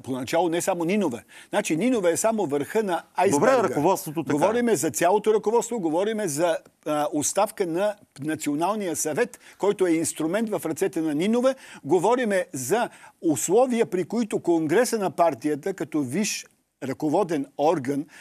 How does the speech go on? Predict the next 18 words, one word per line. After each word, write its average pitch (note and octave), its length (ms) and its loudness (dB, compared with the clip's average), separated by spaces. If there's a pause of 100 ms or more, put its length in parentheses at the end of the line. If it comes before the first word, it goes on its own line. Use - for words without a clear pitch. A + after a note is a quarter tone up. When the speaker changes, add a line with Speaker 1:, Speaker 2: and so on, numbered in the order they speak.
(140)
Speaker 1:
направи A3 420 0
необходимите F#3+ 600 -2
промени E3 540 -2
в C#3+ 160 -2 (100)
устава G3 500 0 (220)
и D#4+ 120 4
се - 140 0
опита G#3+ 640 2 (120)
да D#3 140 0
върне A3+ 360 0
колективния G#3 600 0
характер G3+ 500 -2
на F#3 160 -6
управление F3 640 -2
на E3+ 140 -4
тази F3+ 240 -2
политическа F#3 640 -6
сила. F#3+ 300 0